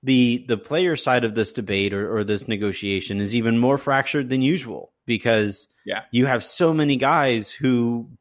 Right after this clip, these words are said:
Speaker 1: aren't coming off of a season that just went, I mean, there, there were twenty-eight other teams that didn't play a, a, as long a season as the Lakers did.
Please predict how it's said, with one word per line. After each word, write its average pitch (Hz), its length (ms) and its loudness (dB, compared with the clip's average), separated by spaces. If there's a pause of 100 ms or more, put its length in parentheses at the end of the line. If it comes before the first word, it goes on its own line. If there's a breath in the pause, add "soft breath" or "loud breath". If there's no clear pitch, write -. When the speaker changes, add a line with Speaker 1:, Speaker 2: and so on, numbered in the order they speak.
(160)
Speaker 1:
aren't 160 300 -6
coming 104 300 -6
off 98 260 -4
of 98 160 -4
a 95 60 -8
season 95 400 -4
that 98 100 -6
just 101 300 -6
went, 101 180 -2
I - 320 -12
mean, 156 80 4
there, 165 200 4
there 147 180 4
were 165 340 0
twenty-eight 180 460 0
other 180 140 0
teams 165 480 -4
that 113 200 2
didn't 120 280 -4
play 123 260 2
a, 113 100 2 (100)
a, 117 240 2
as 110 240 -2
long 110 220 0
a 110 60 -4
season 110 340 -4
as 104 140 -6
the 120 60 -12
Lakers 120 380 -2
did. - 180 -12